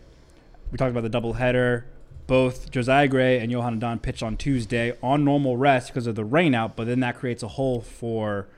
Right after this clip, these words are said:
Saturday because those guys won't be ready to go until Sunday. You would think Josiah goes Sunday, Adon gets extra rest and faces the Miami Marlins after Monday's off day.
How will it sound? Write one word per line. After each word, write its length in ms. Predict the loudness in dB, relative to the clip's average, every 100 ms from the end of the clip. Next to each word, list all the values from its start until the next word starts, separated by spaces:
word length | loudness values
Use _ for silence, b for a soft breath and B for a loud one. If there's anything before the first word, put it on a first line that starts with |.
| b b b -20 -20 -20 -20 -20
Saturday 560 | 0 4 4 2 0 -2
because 520 | -4 -4 -2 -2 -6 -4
those 260 | 0 0
guys 240 | 2 0 0
won't 160 | -4
be 100 | -2
ready 220 | -2 -4
to 80 | -6
go 320 | -6 -4 -4
until 240 | -6 -8 -10
Sunday. 520 | -6 0 2 2 0
You 140 | -2 -6
would 140 | -8
think 240 | -8 -8
Josiah 400 | -8 -8 -4 -4
goes 240 | -4 -6 -6
Sunday, 560 | -6 -6 -6 -6 -6 -8 b b b
Adon 320 | -8 -4 -2 -2
gets 160 | -6
extra 320 | -8 -10 -8
rest 260 | -6 -6 -6
and 120 | -10
faces 480 | -8 -10 -10 -12 -14 b b b
the 80 | -6
Miami 880 | -2 -2 -2 -2 -2 -2 0 -2 -2
Marlins 500 | 0 0 -2 -4 -4
after 400 | -6 -6 -6 -6
Monday's 360 | -4 -4 -4 -4
off 220 | -6 -6
day. 260 | -10 -12